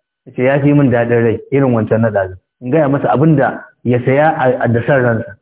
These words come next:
Ba in masa ƙaryar da zai saya, sai ya je ya ce kuma, ah, "Ya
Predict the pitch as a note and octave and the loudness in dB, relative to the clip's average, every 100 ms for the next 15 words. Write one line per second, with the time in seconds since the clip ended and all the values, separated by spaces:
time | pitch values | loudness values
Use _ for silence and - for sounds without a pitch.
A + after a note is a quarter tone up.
0 | _ _ D#3 D#3 A#2+ A#2+ B2 C#3+ B2+ C3 | _ _ -12 -4 -2 0 0 0 0 0
1 | C3+ C#3 A2+ A2+ B2 A2+ A2+ C3+ D#3+ - | 0 2 0 0 0 0 0 0 -4 -12
2 | _ C3 C3 C3 B2+ C3+ A#2+ C3 A2 A#2 | _ -2 0 0 2 0 0 -2 0 0
3 | A#2 A#2 A2+ - _ _ _ A2 G#2 G2+ | 0 -2 -6 -14 _ _ _ -4 -2 0
4 | G2 F#2+ A2+ | 0 0 0